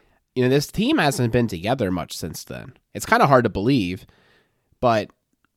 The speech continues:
you know, they went back home, they licked their wounds, and they haven't had team meetings since, like, about a week ago, you know, in person at least,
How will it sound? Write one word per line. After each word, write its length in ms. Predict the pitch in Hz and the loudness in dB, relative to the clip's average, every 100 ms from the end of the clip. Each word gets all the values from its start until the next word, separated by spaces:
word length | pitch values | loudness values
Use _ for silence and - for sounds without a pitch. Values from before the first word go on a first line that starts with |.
| _ _ - | _ _ -2
you 80 | 156 | 2
know, 100 | 127 | 4
they 100 | 147 | 4
went 160 | 175 | 4
back 220 | 170 151 - | 4 2 4
home, 380 | 135 131 131 - _ _ _ _ _ _ | 4 4 2 -2 _ _ _ _ _ _
they 80 | 123 | -4
licked 200 | 139 143 | -2 0
their 140 | 135 | 2
wounds, 540 | 120 117 113 110 - - _ _ _ _ _ _ _ - | 4 4 2 0 -6 -14 _ _ _ _ _ _ _ -4
and 340 | 120 113 110 | 0 0 0
they 120 | 113 | 0
haven't 260 | - 180 160 | 2 2 0
had 460 | 160 165 147 123 - | 2 4 2 0 -6
team 240 | 190 156 | -2 0
meetings 560 | 139 170 107 127 - - _ _ _ _ _ _ _ _ _ _ | 2 0 0 -2 -8 -16 _ _ _ _ _ _ _ _ _ _
since, 240 | - 190 185 | -4 -2 0
like, 120 | 185 | 2
about 180 | 180 202 | 6 8
a 40 | |
week 140 | 190 320 | 8 6
ago, 320 | 233 85 85 _ | 0 0 -4 _
you 100 | - | 2
know, 360 | 139 139 123 120 _ | 8 8 6 0 _
in 160 | - 131 | -2 2
person 400 | 135 208 - - | 6 6 6 -4
at 140 | 85 | -10
least, 400 | 58 50 - - | -12 -16 -16 -18